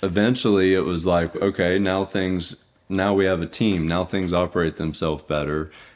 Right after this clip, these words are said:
And now it's just a totally different world. It's hard to explain, but yeah, there was so much sacrifice to get to this point. I could go on forever about it, but lots and lots.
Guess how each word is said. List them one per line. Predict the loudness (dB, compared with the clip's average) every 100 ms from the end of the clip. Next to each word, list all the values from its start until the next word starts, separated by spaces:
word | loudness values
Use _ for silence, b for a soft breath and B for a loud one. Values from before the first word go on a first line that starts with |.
| -6
And | -2 0 0 0
now | 2 0
it's | -2 -4
just | -4 -4 -6
a |
totally | -2 0 2 2
different | 0 -2 -4 -2
world. | 0 0 0 -6
It's | -6
hard | -2 -2 -2
to | -6
explain, | -6 -6 -4 -2 -2 -4
but | -2
yeah, | 0 2 0 B B B B
there | 0
was | 2 2
so | 2 2
much | 2 0 -2
sacrifice | -2 -2 -2 -6 -2 -2 -4
to | -4
get | -4 -4
to | -6
this | -6 -6
point. | -6 -6 -6 -6 -10 -6
I | -6
could | -6 -6
go | -4 -2
on | -4 -6
forever | -4 -4 -4 -8
about | -6 -6 -6
it, | -8 -12
but | -14 -8
lots | -8 -8 -10
and | -10
lots. | -10 -12 -16 -20